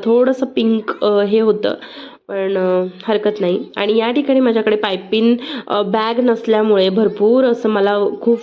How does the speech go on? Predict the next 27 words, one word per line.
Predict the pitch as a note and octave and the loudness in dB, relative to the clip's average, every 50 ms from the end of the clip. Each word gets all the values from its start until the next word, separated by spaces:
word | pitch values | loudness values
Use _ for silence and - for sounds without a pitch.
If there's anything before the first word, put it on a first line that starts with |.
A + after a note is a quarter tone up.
| - | 0
वेळ | G#3+ G#3+ G#3+ A3 A3+ | 2 2 2 2 2
लागला | A3 G3+ F#3+ F#3+ G3 G3 G3 | 0 0 0 2 2 2 2
होता | G3+ G3 F#3+ G3 F#3+ | 2 0 0 0 0
ते | F#3+ G3 | 0 0
बनवायला, | F#3+ F#3+ G3 G3 F#3+ F#3 F#3 G3 | 2 2 2 2 2 2 0 0
कारण | G3 G3 F#3+ F#3 G3+ | 0 -2 0 0 0
आपल्याला | F#3+ F3+ F#3 F#3 F#3 G3+ | 0 0 0 0 2 2
हळूहळू | G3+ G3+ G3+ G3+ G#3+ A3+ A#3+ B3 | 2 2 2 2 4 4 4 4
लावावं | B3+ A#3 A3 G#3 F#3+ F#3+ | 2 2 0 0 0 0
लागतं. | F#3+ F#3 F3+ - - F#3 F#3 F#3 - - - - C4 - | -2 -2 -4 -4 -4 -4 -4 -4 -8 -10 -10 -10 -10 -6
पायपिंग | - G#3 G3 F#3+ G3 G#3 A3 A#3+ | -4 -4 -4 -2 -2 0 0 2
बॅग | A#3 A3+ A3 A3 | 2 0 0 0
असती | G#3+ G#3+ G#3 G#3 A3 G#3+ | 0 0 0 0 -2 0
तर | G#3+ G#3+ | 0 0
अगदी | G#3 G3+ F#3 G#3+ | 0 0 0 -2
पटकन | A#3+ A#3+ A#3+ A3 A3+ - A3+ - A3 A3+ A#3+ A#3+ | 0 0 -2 -4 -4 -4 -2 0 0 2 2 0
टाकून, | A#3 A3+ G#3 G#3+ - G#3 G3+ G#3 G#3+ G#3+ | 0 -4 -6 -4 0 2 2 4 2 2
अ, | - - - G3+ G3 G3 G3 G3 F#3+ F#3+ G3 F#3+ F#3+ - - - - - - | 0 -2 0 0 2 2 4 4 2 0 -2 -6 -12 -18 -20 -20 -16 -8 -4
कमी | A#3+ A3+ G#3+ A3 A3 | -4 -2 0 2 2
वेळामध्ये | A#3 A#3 A3+ A3 A3 A#3 A#3+ A#3 A3 A3+ | 2 2 2 0 0 0 0 2 2 2
हे | A#3 A3+ | 2 0
सगळं | A3 - A#3 G#3 G#3 G#3 G#3+ | 0 -2 0 2 2 2 2
झालं | G#3+ B3 A#3+ G#3+ G3 G3 G3+ | 2 2 2 4 4 2 2
असतं, | G3+ G3 G3+ - - F#3+ G#3+ G3 - - - - D4 - - | 0 -2 -6 -4 -4 -4 -4 -4 -12 -16 -16 -16 -14 -8 -2
पण | A#3 A3 G#3+ | 0 0 2
हरकत | G#3+ A#3+ A#3 A#3 A#3 - G4+ G#4+ - - | 2 2 0 0 0 -2 -4 -2 0 0
नाही | D4 B3+ C4 - - | 2 0 0 -4 -8